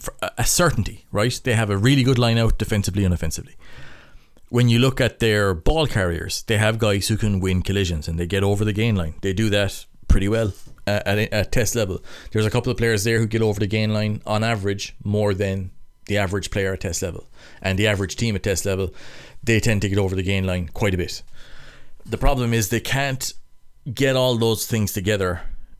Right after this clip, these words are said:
in a way that will be a system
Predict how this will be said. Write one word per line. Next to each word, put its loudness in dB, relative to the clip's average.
in 0
a 2
way 0
that -2
will 0
be -2
a -2
system -2